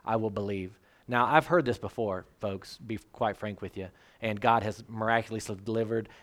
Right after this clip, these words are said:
and they had gone back to their, their faith and their, their traditional religion. So I was skeptical, uh, to be honest with you. But, uh, Nam Na said, "Listen, we need to go and we need to pray." She's now at the hospital down in Chiang Mai.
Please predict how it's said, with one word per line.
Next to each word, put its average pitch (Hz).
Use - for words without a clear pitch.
and 107
they 107
had 104
gone 104
back 101
to -
their, 98
their 104
faith 90
and 101
their, 98
their 98
traditional 101
religion. 92
So 120
I 120
was 131
skeptical, -
uh, 98
to 104
be 107
honest 107
with -
you. 95
But, 120
uh, 110
Nam 127
Na 117
said, 110
"Listen, 113
we 120
need 120
to 113
go 117
and 107
we 110
need 107
to 101
pray." 98
She's 107
now 123
at 107
the 104
hospital 123
down 107
in 95
Chiang 110
Mai. 120